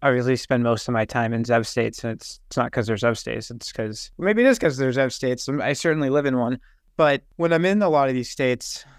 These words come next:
it's really easy, especially if you have a Tesla. It's really easy to get around. Like, the range anxiety really isn't there. If you have a, a universal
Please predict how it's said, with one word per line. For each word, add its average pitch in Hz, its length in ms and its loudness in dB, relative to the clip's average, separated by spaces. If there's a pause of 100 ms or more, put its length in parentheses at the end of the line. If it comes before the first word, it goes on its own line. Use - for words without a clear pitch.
(340)
it's - 180 -8
really 165 200 8
easy, 131 320 0
especially 135 380 0
if 120 40 -2
you 131 60 4
have 117 100 4
a - 20 -4
Tesla. 117 600 0
It's 120 160 -4
really 127 180 4
easy 123 260 0
to 117 80 2
get 117 140 2
around. 113 380 2
Like, 110 100 -4
the 120 80 2
range 113 200 0
anxiety 110 380 2
really 107 260 -2
isn't 117 220 -10
there. 110 260 2
If 104 120 -6
you 120 80 -4
have 135 140 4
a, 131 100 -2
a 123 80 -2
universal 123 800 -2